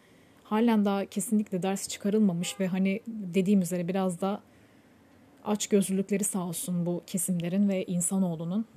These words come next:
genel anlamda. O yüzden bunlar tekrar etmeye devam ediyor. Ve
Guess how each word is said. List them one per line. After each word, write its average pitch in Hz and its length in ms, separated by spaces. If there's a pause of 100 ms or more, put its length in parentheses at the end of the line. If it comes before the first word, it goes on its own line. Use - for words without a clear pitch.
(120)
genel 180 300
anlamda. 170 460 (880)
O 208 40
yüzden 185 300
bunlar 190 200
tekrar 180 340
etmeye 202 300
devam 185 300
ediyor. 170 320 (680)
Ve 269 240